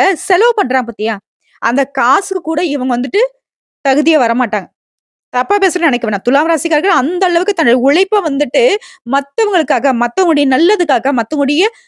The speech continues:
சிரிப்புக்காக செலவழிக்கக்கூடியவங்க. என்ன ஒண்ணு, பாசத்துக்கு அடிமை.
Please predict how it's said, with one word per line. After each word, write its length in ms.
சிரிப்புக்காக 840
செலவழிக்கக்கூடியவங்க. 840
என்ன 340
ஒண்ணு, 240
பாசத்துக்கு 540
அடிமை. 300